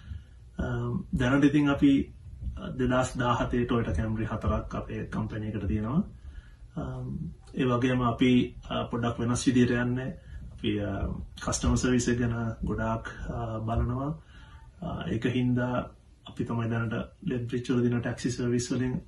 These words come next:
Google highest rating අපිට තියෙන්නේ. අ, ෆෝ පොයින්ට් සෙවන් විතර තියෙනවා අපේ රේටිං එක.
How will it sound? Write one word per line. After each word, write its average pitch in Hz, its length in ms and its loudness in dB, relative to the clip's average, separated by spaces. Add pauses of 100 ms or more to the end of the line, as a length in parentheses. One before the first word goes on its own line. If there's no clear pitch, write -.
Google 120 400 2 (920)
highest 120 300 -4
rating 123 280 2 (300)
අපිට 123 320 -4
තියෙන්නේ. 147 480 2 (180)
අ, 123 80 -4
ෆෝ 117 200 0
පොයින්ට් 113 240 -4
සෙවන් 120 340 -4 (1080)
විතර 123 220 -6
තියෙනවා 120 280 -2
අපේ 117 220 -8
රේටිං 120 500 -2
එක. 185 120 4